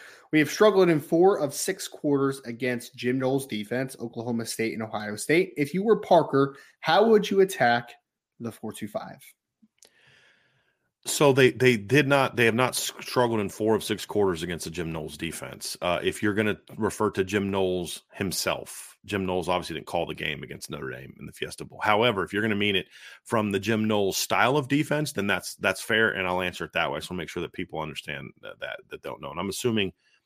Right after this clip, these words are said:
Speaker 2: based on the way Andrew posts, he knows that. So we're talking stylistically. I think what it really comes down to is you have to be balanced. What hurt them in the second, in the, in both games, Ryan? They couldn't run the football. You have to find a way to run the football.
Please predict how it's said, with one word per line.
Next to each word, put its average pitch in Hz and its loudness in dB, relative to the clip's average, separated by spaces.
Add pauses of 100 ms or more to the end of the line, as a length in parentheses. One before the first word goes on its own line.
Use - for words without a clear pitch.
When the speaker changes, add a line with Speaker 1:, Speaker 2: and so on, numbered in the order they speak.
(140)
Speaker 2:
based 104 2
on 92 -2
the - 0
way 82 -2
Andrew 87 -2
posts, - -6 (160)
he 98 -6
knows 71 -8
that. - -12 (720)
So - -4
we're 85 -2
talking 85 -2
stylistically. - -8 (880)
I 117 8
think 151 4
what 95 6
it 80 2
really 87 2
comes 80 -6
down 87 0
to 76 -4
is 78 -8
you 85 2
have 82 0
to 80 -8
be 78 -8
balanced. 71 -6
What 107 2
hurt 110 0
them 85 -2
in 78 -8
the 73 -10
second, - -4
in 85 -6
the, 78 -4
in 82 -6
both 80 -4
games, 65 -8
Ryan? - -14 (140)
They - -20
couldn't 98 -2
run 85 -2
the 87 -12
football. 95 -8 (720)
You 104 4
have 104 4
to - -8
find 101 2
a - 0
way 92 4
to 87 -2
run 82 -4
the 76 -10
football. - -10